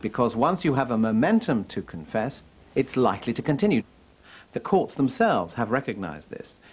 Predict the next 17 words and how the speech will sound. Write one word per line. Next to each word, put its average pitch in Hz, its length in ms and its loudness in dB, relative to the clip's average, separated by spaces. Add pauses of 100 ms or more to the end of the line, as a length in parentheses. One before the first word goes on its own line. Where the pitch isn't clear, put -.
(220)
in 120 120 4
the 117 80 4
sense 175 300 -2
that - 200 -4
they 117 120 2
would 107 160 0
now 170 300 4
say, 82 560 -6 (400)
if 226 320 2
the 185 100 0
source 175 640 0
from 123 400 0
which - 540 0
this 127 480 0
confession 143 800 -2
emanated 117 640 0 (320)
is 107 200 -2